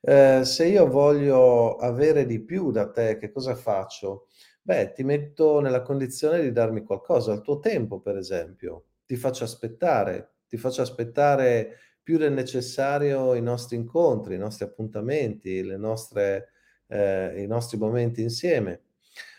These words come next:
Ehm, oppure ti faccio, uhm, fare un piccolo sacrificio in termini di integrità. Ti faccio fare qualcosa per cui dopo in parte ti pentirai, qualcosa che ti farà soffrire in qualche modo.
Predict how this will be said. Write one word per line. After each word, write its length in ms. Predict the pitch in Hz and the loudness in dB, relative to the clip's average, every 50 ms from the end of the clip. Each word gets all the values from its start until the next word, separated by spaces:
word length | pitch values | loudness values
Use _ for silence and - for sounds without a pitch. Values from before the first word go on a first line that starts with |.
| - - - | -12 -4 2
Ehm, 500 | 123 127 123 123 120 117 113 110 - - | 4 6 6 6 6 4 2 0 0 0
oppure 1200 | - 143 - - 165 175 190 185 175 160 147 139 135 131 127 127 123 120 117 113 113 110 110 110 | -2 -2 -2 -2 -2 2 4 4 6 6 6 4 6 6 6 6 6 6 4 2 2 0 -2 -4
ti 100 | - 135 | -6 -8
faccio, 960 | 131 - 160 165 160 - - - 156 147 147 143 139 139 135 131 131 127 - - | -4 -2 0 0 0 -2 -4 0 2 4 4 4 4 4 4 4 4 2 0 0
uhm, 240 | - 127 127 123 123 | 0 2 2 2 2
fare 380 | 123 - - 160 170 170 170 165 | 0 -2 0 2 2 2 2 2
un 160 | 147 139 131 | 0 -2 -4
piccolo 340 | - 175 175 - 160 147 143 | -6 -8 -6 -4 -2 -2 -2
sacrificio 760 | 147 - 147 143 - 160 160 - - 240 165 - - - 113 | -2 -4 -6 -6 -6 -8 -8 -8 -6 -6 -6 -6 -6 -6 -6
in 140 | 110 107 | -6 -6
termini 480 | - 135 135 139 139 143 139 135 127 123 | -4 -4 -2 -2 -2 -2 -4 -4 -4 -4
di 140 | 120 131 127 | -4 -4 -4
integrità. 920 | 127 127 123 - 127 127 123 123 123 127 123 - - 160 147 113 90 - - _ _ _ _ _ _ _ _ _ _ _ _ _ | -4 -6 -6 -4 -2 -2 -2 -2 -4 -6 -6 -4 -2 0 0 0 -2 -4 -12 _ _ _ _ _ _ _ _ _ _ _ _ _
Ti 100 | - 117 | -8 -4
faccio 280 | 120 165 160 - 156 | -2 -2 -2 -2 -2
fare 320 | 147 - 160 160 151 139 - | -2 0 0 0 0 -2 -2
qualcosa 720 | - 123 127 123 123 - 147 156 165 170 170 170 170 170 | -2 -2 -2 -2 -2 -2 0 2 2 2 2 0 -2 -2
per 200 | 170 - 127 - | -2 -4 -6 -6
cui 200 | - - 147 139 | -4 -4 -4 -2
dopo 880 | 131 131 135 143 143 143 - 160 165 165 160 160 156 147 139 135 131 - - | 0 0 0 0 -2 -2 -2 0 2 4 4 4 2 2 0 -2 -4 -6 -8
in 200 | 131 127 117 120 | -8 -10 -6 -2
parte 440 | 135 131 135 147 143 - - 143 | 0 0 0 0 -2 -4 -8 -10
ti 140 | - - 123 | -8 -10 -10
pentirai, 920 | - 127 127 127 123 - 139 139 147 165 165 139 110 95 95 92 92 - _ | -6 -4 -4 -4 -4 -2 -2 0 0 0 0 0 0 -2 -2 -4 -6 -10 _
qualcosa 440 | - 117 113 117 139 139 143 151 147 | -8 -8 -4 -2 -2 -2 -2 -2 -4
che 80 | - | -8
ti 120 | - - 123 | -14 -20 -10
farà 220 | - - 127 127 | -6 -4 -2 -2
soffrire 600 | 127 - - 123 - _ - 180 190 160 113 101 92 | -2 -4 -8 -12 -12 _ -4 -2 0 0 0 -2 -4
in 60 | 92 | -6
qualche 300 | 98 104 101 - - 101 | -6 -8 -6 -6 -6 -8
modo. 480 | 101 101 95 87 87 87 92 - - | -6 -6 -8 -8 -8 -10 -12 -16 -20